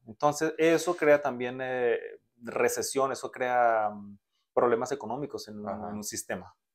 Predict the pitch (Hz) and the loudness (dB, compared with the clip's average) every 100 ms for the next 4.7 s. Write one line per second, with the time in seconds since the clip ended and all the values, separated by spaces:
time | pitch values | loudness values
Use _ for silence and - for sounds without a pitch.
0 | _ 117 - 113 135 127 127 127 135 135 | _ -2 0 2 6 8 8 8 2 4
1 | 127 127 127 123 131 127 131 123 98 113 | 4 6 4 4 2 4 6 4 2 2
2 | 120 123 117 - 123 113 104 104 107 - | 4 6 6 8 8 8 2 0 -2 0
3 | 113 - 127 123 107 110 117 - 110 104 | -2 0 0 2 2 -2 -4 4 4 4
4 | - 110 113 113 120 117 117 | -2 2 2 4 6 8 6